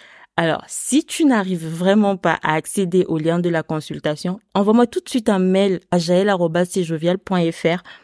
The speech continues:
parce qu'il y a que dix places. Je sais, je ne peux pas faire beaucoup plus pour le moment. Il n'y a que dix places et premier arrivé, premier servi. Donc, si tu attends, tu vas peut-être pas avoir ta place.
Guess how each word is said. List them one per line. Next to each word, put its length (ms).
parce 180
qu'il 140
y 60
a 80
que 140
dix 300
places. 460
Je 200
sais, 280
je 120
ne 140
peux 180
pas 280
faire 420
beaucoup 340
plus 300
pour 220
le 100
moment. 400
Il 100
n'y 80
a 60
que 140
dix 280
places 440
et 140
premier 420
arrivé, 600
premier 400
servi. 400
Donc, 180
si 180
tu 260
attends, 460
tu 220
vas 180
peut-être 320
pas 200
avoir 220
ta 140
place. 360